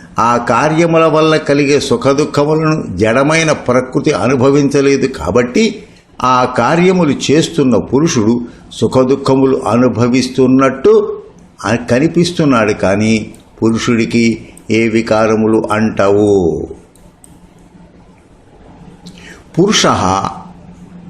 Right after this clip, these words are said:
ప్రకృతిస్థః హి భుంక్తే ప్రకృతిజాన్ గుణాన్ కారణం గుణసంగః అస్య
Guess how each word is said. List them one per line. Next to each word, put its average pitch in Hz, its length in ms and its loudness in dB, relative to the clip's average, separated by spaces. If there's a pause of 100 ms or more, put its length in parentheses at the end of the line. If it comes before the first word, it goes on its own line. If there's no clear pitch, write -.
(1040)
ప్రకృతిస్థః 147 1300 0 (360)
హి 120 440 0 (340)
భుంక్తే 127 800 0 (340)
ప్రకృతిజాన్ 123 1300 -2
గుణాన్ 117 640 0 (340)
కారణం 98 800 0 (440)
గుణసంగః 120 1040 0 (380)
అస్య 110 560 0